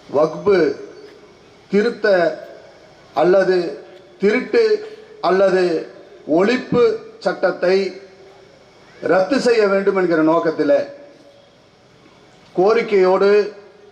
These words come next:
இந்த நிகழ்வை ஏற்பாடு செய்திருக்கின்ற, தலைமையேற்று நடத்தி கொண்டிருக்கின்ற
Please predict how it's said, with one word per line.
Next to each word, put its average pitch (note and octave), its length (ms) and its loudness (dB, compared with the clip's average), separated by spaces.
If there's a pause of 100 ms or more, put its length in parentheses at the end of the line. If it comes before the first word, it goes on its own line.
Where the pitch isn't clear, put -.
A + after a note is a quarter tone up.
(540)
இந்த F3+ 220 0
நிகழ்வை G3 400 2
ஏற்பாடு F#3 360 0
செய்திருக்கின்ற, D#3+ 920 0 (360)
தலைமையேற்று G3 560 2
நடத்தி E3+ 240 0
கொண்டிருக்கின்ற D3 920 0